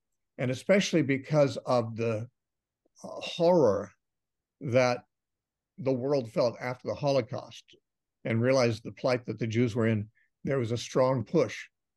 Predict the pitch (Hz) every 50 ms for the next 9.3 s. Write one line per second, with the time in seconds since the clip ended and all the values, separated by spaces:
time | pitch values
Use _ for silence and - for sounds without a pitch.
0 | _ _ _ _ _ _ - - - 135 123 120 120 117 117 117 117 120 117 120
1 | - 110 107 110 120 123 123 123 123 117 120 - _ _ _ _ _ _ _ -
2 | 113 120 120 101 123 120 127 135 131 113 110 113 - - - - 139 110 107 117
3 | 117 113 104 - - 101 98 101 113 107 - - - 104 104 104 - 104 101 117
4 | 135 139 - - - - _ _ _ _ - - _ _ - - 120 117 120 123
5 | 117 131 151 151 156 147 139 123 - 151 113 135 131 131 123 117 113 120 117 127
6 | 151 151 117 - 127 117 123 151 196 - _ - - 117 113 - - 131 156 147
7 | - - 123 120 - 131 127 127 127 127 127 127 120 - _ _ _ _ _ _
8 | _ _ - - - - 135 113 120 123 123 - - 131 117 - - 104 - -
9 | 131 151 208 190 143 131